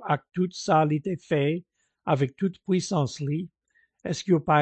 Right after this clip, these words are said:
ekri nan liv Kronik a wa Izrayèl yo? Konsa Jehu te dòmi avèk zansèt li yo,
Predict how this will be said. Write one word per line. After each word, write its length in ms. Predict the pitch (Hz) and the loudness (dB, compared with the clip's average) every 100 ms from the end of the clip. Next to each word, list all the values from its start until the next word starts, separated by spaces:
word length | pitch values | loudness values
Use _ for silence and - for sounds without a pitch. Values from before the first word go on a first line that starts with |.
| 147 | 4
ekri 380 | - 165 175 180 | 0 0 2 2
nan 160 | 139 | 2
liv 240 | 135 170 - - | 2 0 -2 -6
Kronik 460 | 165 143 147 185 _ _ | -2 0 0 -4 _ _
a 180 | 156 139 | 0 2
wa 280 | 135 135 139 151 _ _ - | 2 2 2 -2 _ _ -2
Izrayèl 720 | 160 127 147 131 123 120 131 | 0 2 2 4 2 0 0
yo? 220 | 135 175 - _ _ _ _ _ _ _ - | -2 -2 -6 _ _ _ _ _ _ _ 0
Konsa 500 | 185 175 190 160 165 | 2 4 4 4 4
Jehu 420 | 151 135 160 156 160 | -2 2 4 2 2
te 160 | 156 | 0
dòmi 460 | 139 143 139 156 180 175 _ _ | 2 2 2 0 -2 -6 _ _
avèk 340 | 160 143 151 127 | -2 0 0 0
zansèt 560 | 156 143 - 151 - | 0 0 0 -2 0
li 160 | 143 123 | -2 0
yo, 220 | 143 | -2